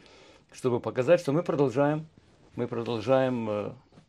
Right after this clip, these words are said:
те переговоры, которые были там в апреле, в марте двадцать второго года, три года назад. Это даже, конечно, не смешно, но вот я вам щас скажу,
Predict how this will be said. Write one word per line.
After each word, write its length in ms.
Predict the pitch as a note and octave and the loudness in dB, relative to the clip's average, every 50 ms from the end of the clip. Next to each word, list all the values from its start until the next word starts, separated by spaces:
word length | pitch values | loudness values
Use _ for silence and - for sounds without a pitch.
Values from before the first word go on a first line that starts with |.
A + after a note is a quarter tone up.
| _ _ _ _ _ _ _ _ _ _ _ | _ _ _ _ _ _ _ _ _ _ _
те 160 | - E3 D#3+ | 4 4 4
переговоры, 520 | D#3+ D3+ B2+ A2+ A#2 G#2+ B2 C3+ F3 F#3+ | 6 2 -2 -2 0 0 0 0 0 -2
которые 280 | - D#3+ - A#2+ A#2 A#2 | -2 -6 -6 -6 -6 -4
были 300 | G#2+ B2 C3+ B2+ B2 A#2+ | -2 -2 -2 0 -2 -4
там 280 | G#2+ - A2 G2+ G2 F#2+ | -4 -4 -6 -6 -6 -8
в 60 | G#2 | -8
апреле, 440 | G#2 - B2 C#3+ D3 C#3+ A#2+ A2 G2+ | -6 -2 -2 0 0 0 -2 -4 -6
в 80 | - | -6
марте 440 | F#2 G#2+ B2+ C3+ B2+ - - C#3 - _ _ _ _ _ _ _ _ _ _ _ _ _ _ _ - | -2 0 0 0 -2 -4 -12 -20 -20 _ _ _ _ _ _ _ _ _ _ _ _ _ _ _ -2
двадцать 300 | G#2 B2+ C3 - - - | 0 0 0 0 -4 -6
второго 300 | - C3 A#2 G#2+ G#2 G2+ | -4 -4 -2 -2 -4 -8
года, 260 | - - - - - | -10 -14 -16 -16 -16
три 200 | - - B2+ B2+ | -6 -2 -2 -2
года 320 | G#2+ A#2 A#2 G#2+ G#2+ G#2+ | -2 -4 -6 -6 -8 -10
назад. 220 | G2+ G2 G2 G#2 - _ _ _ _ _ _ _ _ _ _ _ _ _ _ _ _ _ _ | -12 -12 -14 -18 -20 _ _ _ _ _ _ _ _ _ _ _ _ _ _ _ _ _ _
Это 220 | - E3+ D#3 E3+ D3+ | -6 -4 -2 0 2
даже, 220 | C#3 C#3+ B2 C3 | 2 2 2 0
конечно, 340 | - B2+ B2 A#2+ - - A#2 | -2 -2 -2 -2 -4 -4 -2
не 180 | A2+ B2+ C3 A#2 | 0 0 0 0
смешно, 480 | - A#2 A2+ - - C#3+ D#3 F#3+ F#3 - _ _ _ _ _ _ _ - - _ _ - _ _ _ - _ _ _ _ - _ _ _ _ - - - | 0 -4 -6 -4 -2 0 0 0 -2 -6 _ _ _ _ _ _ _ -20 -20 _ _ -20 _ _ _ -20 _ _ _ _ -20 _ _ _ _ -20 -20 -8
но 480 | - D#3 C#3+ C#3 C#3 C#3 C3+ C3 B2 - - - - - - _ _ - | -2 2 4 6 6 8 6 6 4 0 -8 -20 -20 -20 -20 _ _ -4
вот 180 | - B2+ A2+ | -4 -4 2
я 120 | C3+ D3 F3 | 4 4 4
вам 80 | F3 | 4
щас 200 | - - D3 - | 2 0 -2 -2
скажу, 720 | - - - _ - C#3+ C3+ A#2 B2 D3 E3 F3 F3 - - | -2 -10 -14 _ 2 2 2 2 2 0 -2 -2 -2 -4 -10